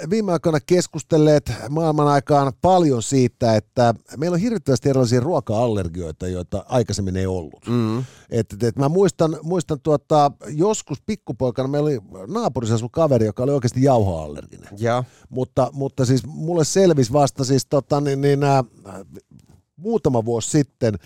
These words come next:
Speaker 1: että, että nykyäänhän siis niin kuin, ä,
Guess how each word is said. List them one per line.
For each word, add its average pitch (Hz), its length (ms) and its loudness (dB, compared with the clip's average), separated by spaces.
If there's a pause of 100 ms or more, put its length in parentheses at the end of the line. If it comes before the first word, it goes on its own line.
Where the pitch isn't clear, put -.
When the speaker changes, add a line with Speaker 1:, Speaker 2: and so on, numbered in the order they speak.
(320)
Speaker 1:
että, 139 220 0
että - 200 -4
nykyäänhän 156 580 0
siis 143 200 -4
niin 160 240 -6
kuin, 156 300 -4
ä, 147 220 4